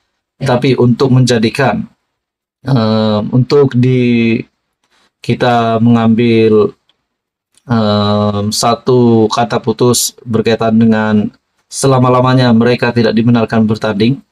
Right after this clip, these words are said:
menurut saya, em, secara pribadi saya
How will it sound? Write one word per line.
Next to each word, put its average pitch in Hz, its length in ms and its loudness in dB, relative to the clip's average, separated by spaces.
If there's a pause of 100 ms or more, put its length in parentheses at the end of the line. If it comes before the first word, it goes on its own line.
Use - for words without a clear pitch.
(540)
menurut 135 280 2
saya, 135 600 0
em, 104 680 -6 (280)
secara 135 400 -2
pribadi 135 640 0 (880)
saya 135 320 0